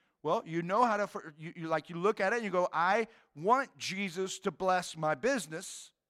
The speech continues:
so I'm going to go to church on Sunday.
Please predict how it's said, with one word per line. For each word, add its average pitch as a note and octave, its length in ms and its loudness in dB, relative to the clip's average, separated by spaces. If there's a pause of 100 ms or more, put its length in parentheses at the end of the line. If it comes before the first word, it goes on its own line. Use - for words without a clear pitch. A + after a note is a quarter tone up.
(440)
so G#3 180 6
I'm A#3 300 4
going G3 260 4
to A3 80 -2
go F3+ 200 4
to A3 100 0
church F#3 380 -2
on A#3+ 160 0
Sunday. G3 460 0